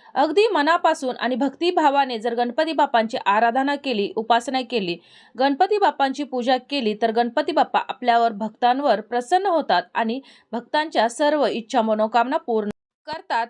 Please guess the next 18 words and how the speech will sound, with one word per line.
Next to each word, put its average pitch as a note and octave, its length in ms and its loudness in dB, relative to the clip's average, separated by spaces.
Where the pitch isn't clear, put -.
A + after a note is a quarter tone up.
त्याचबरोबर E4+ 540 0
गणपती C#4+ 420 -4
बाप्पांना D4+ 440 2
विघ्नहर्ता D4+ 680 0
असं B3+ 200 0
देखील B3 320 -4
म्हटलं A3 360 0
जातं F#3+ 440 0
आणि A#3 160 0
हा B3+ 160 4
विघ्नहर्ता D4 760 0
आपल्या B3+ 260 0
भक्तांवरील B3+ 720 -2
सर्व D#4+ 400 2
विघ्न, A#3 340 -2
संकट A#3+ 460 -2
दूर A#3 300 0
करतो, F#3 500 -2